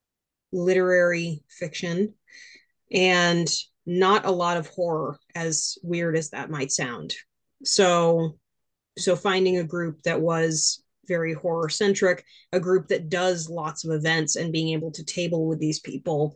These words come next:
was very eye opening. Um, seeing how they set up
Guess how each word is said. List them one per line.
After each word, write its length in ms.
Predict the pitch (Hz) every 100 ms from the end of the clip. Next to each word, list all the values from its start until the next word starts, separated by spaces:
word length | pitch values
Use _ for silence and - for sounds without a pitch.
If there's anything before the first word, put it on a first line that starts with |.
| _ _ -
was 180 | 175 170
very 480 | 170 185 175 160
eye 260 | 139 143 139
opening. 580 | 139 143 131 127 - 147 _ _ _
Um, 560 | 165 156 147 147 196 -
seeing 420 | - - 196 180
how 260 | 170 175 160
they 340 | 160 160 156 143 _ -
set 300 | - 190 160
up 240 | 156 -